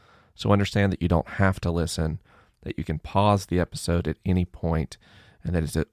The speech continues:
okay to skip this one completely if it makes you uncomfortable. And, uh, based <laughs> on that opening, uh, no catchy theme song this week, folks.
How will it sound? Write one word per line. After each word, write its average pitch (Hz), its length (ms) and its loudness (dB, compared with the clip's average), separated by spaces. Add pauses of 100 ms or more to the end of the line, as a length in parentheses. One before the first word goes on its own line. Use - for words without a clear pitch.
okay 87 460 2
to - 140 -6
skip - 320 -4
this - 240 -4
one 78 100 -2
completely - 760 -4 (380)
if - 140 -6
it - 100 -6
makes - 300 -4
you 80 180 0
uncomfortable. - 880 -6 (3750)
And, 92 340 -2
uh, 87 200 -2
based 104 400 0
<laughs> - 60 0
on 135 100 6
that 101 180 4
opening, 92 500 4 (760)
uh, - 100 -6
no 87 180 2
catchy 98 380 2
theme 98 320 2
song 87 420 2
this 92 340 0
week, 73 280 -4
folks. - 480 -10